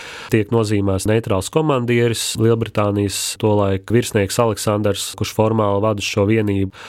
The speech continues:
Un šī vienība lielā mērā pateicoties sabiedroto misiju spiedienam arī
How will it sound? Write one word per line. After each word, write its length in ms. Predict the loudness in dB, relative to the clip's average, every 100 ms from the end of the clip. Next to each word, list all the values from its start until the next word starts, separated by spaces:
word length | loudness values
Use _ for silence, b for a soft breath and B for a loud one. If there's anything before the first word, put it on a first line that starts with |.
| B B B 0
Un 300 | 2 2 0
šī 160 | 0 0
vienība 480 | 2 2 0 0 2
lielā 180 | 2 2 2
mērā 220 | 0 0
pateicoties 680 | -2 -2 -2 0 0 2 0
sabiedroto 640 | -2 -2 0 2 0 0 0
misiju 320 | 0 0 0
spiedienam 640 | 0 0 2 2 2 0
arī 160 | 2